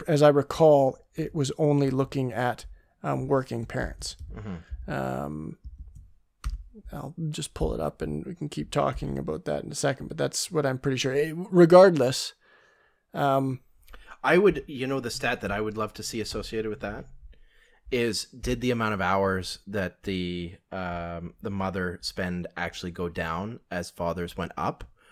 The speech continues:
Speaker 2: or did it go up as well? And it just takes that much more time to raise a child at this point because you have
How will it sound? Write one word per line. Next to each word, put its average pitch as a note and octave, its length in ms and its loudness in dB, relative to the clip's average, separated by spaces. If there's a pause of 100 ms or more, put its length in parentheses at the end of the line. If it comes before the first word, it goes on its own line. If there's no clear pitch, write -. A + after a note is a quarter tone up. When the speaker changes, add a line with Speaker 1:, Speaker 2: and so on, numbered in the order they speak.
(340)
Speaker 2:
or A2+ 100 2
did F#2+ 220 -2
it - 320 -4 (200)
go G2 220 0
up F2 300 0 (120)
as F2+ 200 -6
well? F2+ 420 -6 (1300)
And G2+ 100 0
it F#2 140 -4
just - 260 -4
takes - 300 -4
that F2+ 260 -6
much G2+ 220 -10
more F#2 180 -4
time F2 640 -4
to - 140 -8
raise F2+ 400 -2
a F2 60 -8
child E2+ 540 -2
at E2 140 -8
this F2 140 -6
point E2+ 340 -8
because F2+ 340 -6
you F2 120 -6
have E2 440 -6